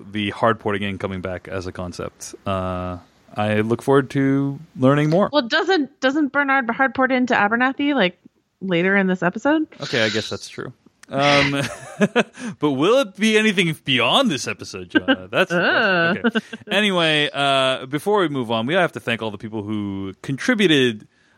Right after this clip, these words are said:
Speaker 1: uh, some cash so that we could do the show for you guys. Uh, a, a few hundred people contributed to the Kickstarter for Decoding Westworld so that tens of thousands could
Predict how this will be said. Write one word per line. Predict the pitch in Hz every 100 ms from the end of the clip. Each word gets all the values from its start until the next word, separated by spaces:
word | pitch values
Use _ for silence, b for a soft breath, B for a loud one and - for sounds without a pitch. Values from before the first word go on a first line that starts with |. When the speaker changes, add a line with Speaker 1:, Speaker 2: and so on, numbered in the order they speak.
| b
Speaker 1:
uh, | 120 123 - -
some | 180 208
cash | 170 156 127 123 - -
so | - 160
that | 143
we | 160
could | 170 180
do | 202
the |
show | 196 247 254 202 110
for | 127
you | 110
guys. | 98 95 85 95 -
Uh, | 110 110 101 104 -
a, | 151 -
a | 156
few | - 254 269
hundred | - 220 214 202 -
people | 147 113 104 101 b b b b
contributed | - 135 - 214 208 196 165
to | - 156 139
the | 120
Kickstarter | 117 196 - 165 156
for | 147
Decoding | 117 123 170 170
Westworld | 139 127 - 113 107 B B
so | - 180 175
that | 170 170 -
tens | - 202 214 214
of | 180 175
thousands | - 143 127 - 98 - - -
could | - 113 104 95